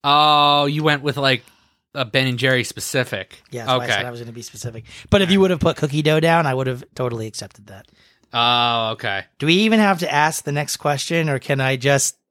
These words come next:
Speaker 2: give you my answer out loud? <laughs>
Speaker 1: Go, uh, le-, uh, the, the question is, do I have road rage?
Speaker 2: No, you do not.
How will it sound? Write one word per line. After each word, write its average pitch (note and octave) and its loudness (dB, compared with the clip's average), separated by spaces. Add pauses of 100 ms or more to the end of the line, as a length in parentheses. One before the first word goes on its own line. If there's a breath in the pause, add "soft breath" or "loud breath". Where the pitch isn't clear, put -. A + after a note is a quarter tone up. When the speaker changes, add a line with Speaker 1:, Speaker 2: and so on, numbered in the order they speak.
(280)
Speaker 2:
give C#3 0
you C#3 0
my B2+ 0
answer B2 -2
out A#2+ 0
loud? C3 -2 (120)
<laughs> - -20
Speaker 1:
Go, C#3+ 0
uh, E3 2
le-, E3+ -2
uh, D#3+ 0
the, E3 -2
the E3 -6
question G3 0
is, C3+ 0
do C#3+ 0
I C3+ 4
have A#2+ 0
road A#2+ 2
rage? F2+ -6 (480)
Speaker 2:
No, C3+ 0
you A#2 -6
do A2+ -12
not. A2+ -10